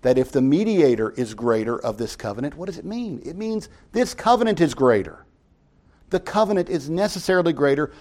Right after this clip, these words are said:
because the mediator is greater. But not just the mediator is greater, the mediation is greater. Why? It doesn't need to be doubly mediated. There's no need for angels on the heavenly side and Moses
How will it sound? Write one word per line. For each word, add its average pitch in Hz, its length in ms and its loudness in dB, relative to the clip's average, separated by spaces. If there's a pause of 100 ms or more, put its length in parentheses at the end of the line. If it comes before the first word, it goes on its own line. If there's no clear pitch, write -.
(160)
because 160 320 -2
the 180 100 2
mediator 175 540 0
is 110 140 -8
greater. 113 280 0
But 135 140 -6
not 220 220 -6
just - 220 -6
the 208 80 0
mediator 196 580 2
is 107 120 -6
greater, 123 360 0 (260)
the 170 120 2
mediation 233 800 4
is 123 140 0
greater. 98 360 -2
Why? 117 460 -2 (1300)
It 147 100 -10
doesn't 170 260 2
need 165 160 -2
to 147 60 -2
be 131 140 2
doubly 107 400 -2
mediated. 92 640 -8 (920)
There's 139 200 -4
no 170 120 2
need 175 220 0
for 139 200 -4
angels 139 480 0
on 120 120 0
the 117 60 -4
heavenly 113 340 -2
side 107 400 0 (260)
and 123 220 2
Moses 131 640 0